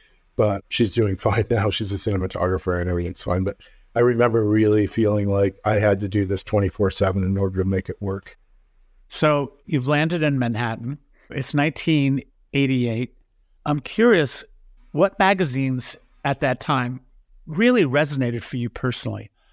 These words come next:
Speaker 2: as a reader, as a photographer, visually, for whatever reason. What were the magazines that you were really drawn to?
Speaker 1: So I worked for Chris for a year, and in that time, I shot nonstop. I shot all, every weekend. I did a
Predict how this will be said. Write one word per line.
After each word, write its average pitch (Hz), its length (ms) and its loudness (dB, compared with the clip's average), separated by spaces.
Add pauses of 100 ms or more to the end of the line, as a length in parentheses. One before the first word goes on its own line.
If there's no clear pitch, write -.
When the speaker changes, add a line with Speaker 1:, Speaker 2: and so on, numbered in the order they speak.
(280)
Speaker 2:
as 127 160 -2
a 123 60 -2
reader, 143 480 0
as 120 180 -6
a 113 40 -10
photographer, 156 760 -4
visually, 175 800 0
for 170 180 -2
whatever 190 320 0
reason. 143 400 0
What 190 180 4
were 190 100 0
the 175 80 0
magazines 139 640 -2
that 139 140 -8
you 135 80 -2
were 131 80 -2
really 131 320 0
drawn 117 320 -2
to? - 240 -10 (880)
Speaker 1:
So 143 140 6
I 135 100 8
worked 147 240 2
for 135 100 -2
Chris - 300 0
for 120 160 4
a 110 40 2
year, 110 640 2
and 113 420 0 (440)
in 143 160 4
that 127 240 2
time, 117 500 0 (380)
I 117 100 0
shot 117 340 2
nonstop. 117 720 0
I 110 60 0
shot 110 260 2
all, 107 240 4
every 113 220 0
weekend. 107 500 0
I 101 100 2
did 104 220 0
a 101 120 2